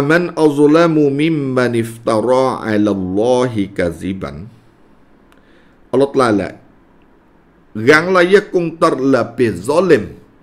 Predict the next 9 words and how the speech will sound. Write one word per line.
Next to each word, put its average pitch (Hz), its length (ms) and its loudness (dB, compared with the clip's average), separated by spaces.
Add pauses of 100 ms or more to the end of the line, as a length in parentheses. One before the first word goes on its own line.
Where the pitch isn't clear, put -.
(260)
Eh? 175 240 -6 (560)
Ciang 139 320 4
gang 123 440 0
kung 165 520 -2 (720)
pelau 113 400 2
na 110 160 -4
tinggal 101 400 -8
Allah 92 320 -8
Ta'ala. 69 400 -10